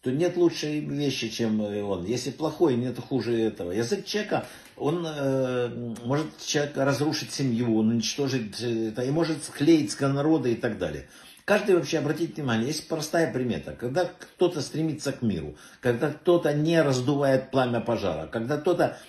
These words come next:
не подзуживает вас и не говорит, что да, да, прям на-, надо вот это.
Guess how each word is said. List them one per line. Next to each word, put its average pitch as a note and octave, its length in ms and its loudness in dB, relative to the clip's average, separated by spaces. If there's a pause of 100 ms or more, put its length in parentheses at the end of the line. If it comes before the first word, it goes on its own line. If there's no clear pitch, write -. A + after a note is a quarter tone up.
не C3+ 140 2
подзуживает C#3 800 4
вас C3 240 6
и - 20 2
не C3+ 120 4
говорит, C3 360 6
что - 180 0
да, C#3+ 240 6
да, B2+ 200 4
прям B2+ 340 0
на-, C3 160 0
надо B2+ 320 2
вот A#2+ 160 -4
это. A#2 160 -6